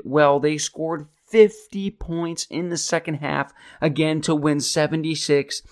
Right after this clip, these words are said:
to seventy-three. Jonathan Williams, along with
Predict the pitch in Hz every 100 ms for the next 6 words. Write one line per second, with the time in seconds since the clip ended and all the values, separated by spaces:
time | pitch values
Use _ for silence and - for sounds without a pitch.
0 | - _ - 160 - 143 123 135 139 127
1 | _ _ - 147 147 101 - _ _ _
2 | _ _ _ _ _ _ - 131 151 165
3 | 160 165 156 160 160 160 160 - 131 139
4 | 151 156 156 156